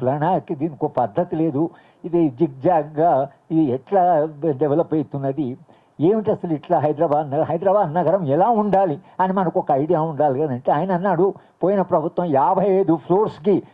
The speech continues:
పర్మిషన్ ఇచ్చిపోయారు సార్" అన్నారు. నిజం కూడా. అక్కడ మా లింగ-, ఆ లింగంపల్లి దగ్గర యాభై ఐదు ఫ్లోర్స్,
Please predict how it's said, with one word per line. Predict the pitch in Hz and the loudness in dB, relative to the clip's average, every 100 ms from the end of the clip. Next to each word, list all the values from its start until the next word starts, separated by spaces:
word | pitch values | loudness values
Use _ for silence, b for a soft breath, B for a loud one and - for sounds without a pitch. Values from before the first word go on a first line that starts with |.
| B | B
పర్మిషన్ | 165 170 165 175 | -2 -2 -6 -4
ఇచ్చిపోయారు | 147 - 151 120 | -6 -4 -2 -2
సార్" | 120 123 101 | -4 -6 -8
అన్నారు. | 98 92 _ _ _ _ _ _ _ _ _ 127 | -12 -18 _ _ _ _ _ _ _ _ _ -6
నిజం | 143 165 | -2 -2
కూడా. | 170 147 104 - b b b b _ _ - | 0 -2 -2 -8 b b b b _ _ -12
అక్కడ | 123 135 | -4 -2
మా | 131 131 135 | -2 0 0
లింగ-, | 127 156 135 143 135 127 131 - b b 131 | -2 -2 0 0 0 -2 -8 -20 b b -4
ఆ | |
లింగంపల్లి | 127 147 165 151 160 175 | -4 -2 -4 0 0 0
దగ్గర | 143 190 | 2 2
యాభై | 147 139 139 196 220 | 2 2 2 2 2
ఐదు | 185 170 | 2 0
ఫ్లోర్స్, | - 180 180 - | 2 0 0 -6